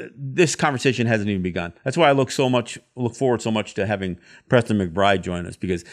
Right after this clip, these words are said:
his research has been on schools on the U S side. And we need to have that conversation. And tokenizing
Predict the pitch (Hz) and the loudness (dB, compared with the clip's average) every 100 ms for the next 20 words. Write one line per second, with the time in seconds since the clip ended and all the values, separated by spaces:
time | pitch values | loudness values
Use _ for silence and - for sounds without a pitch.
0 | - - 170 147 131 113 117 107 - - | -8 4 6 6 2 2 2 0 -2 -12
1 | - 110 92 107 104 95 95 90 _ _ | -2 0 0 0 0 0 -2 -4 _ _
2 | _ _ _ - - 123 110 98 98 92 | _ _ _ -12 -2 0 2 0 -2 0
3 | 95 98 - - - - _ _ _ _ | 0 -2 -6 -12 -14 -20 _ _ _ _
4 | _ _ _ - 117 123 110 - _ 107 | _ _ _ -2 2 2 0 -6 _ 2
5 | 151 180 160 131 127 120 107 110 - 101 | 4 4 4 2 4 2 2 0 0 -4
6 | 95 - 101 98 87 - _ _ _ _ | -4 -2 -4 -4 -12 -18 _ _ _ _
7 | _ - 123 127 120 113 - _ _ _ | _ -2 2 4 2 -2 -18 _ _ _
8 | _ _ _ _ - _ _ _ _ - | _ _ _ _ -20 _ _ _ _ -2
9 | 170 175 180 160 156 139 147 143 139 131 | 2 4 4 4 4 4 2 0 -2 -6